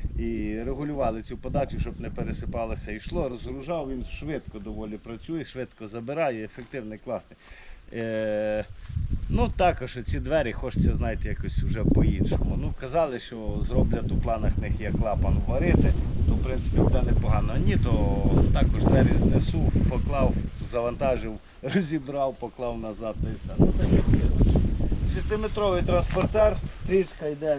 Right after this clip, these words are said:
від комбайнів, яких не знаю, беушне, для малих господарств вистачить отак з головою на роки. Е, обрізані оці боки, скрипки, так як у доск-, з досок зроблених двадцять, е, товщина тридцять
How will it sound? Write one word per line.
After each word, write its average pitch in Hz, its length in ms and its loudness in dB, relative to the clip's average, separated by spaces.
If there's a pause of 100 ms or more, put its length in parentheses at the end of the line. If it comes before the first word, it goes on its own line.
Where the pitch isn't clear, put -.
від 151 180 -4 (540)
комбайнів, 185 640 4 (260)
яких 165 500 -4
не 143 200 -6
знаю, 170 600 -2 (260)
беушне, 165 960 -4 (120)
для 147 320 2
малих 175 260 2
господарств 165 760 4
вистачить - 480 -2
отак - 280 -2
з 90 80 -10
головою 139 540 -6
на 127 240 -6
роки. 98 360 -10 (540)
Е, 117 140 -6
обрізані 151 720 -6
оці 139 320 -4
боки, 170 600 -4 (260)
скрипки, 196 420 -8
так 151 240 -10
як 147 180 -8
у 147 40 -12
доск-, 147 580 -12
з - 20 -18
досок 151 400 -10
зроблених 127 540 -8
двадцять, 139 420 -4 (720)
е, 117 420 -2
товщина 147 480 -4
тридцять 208 640 -2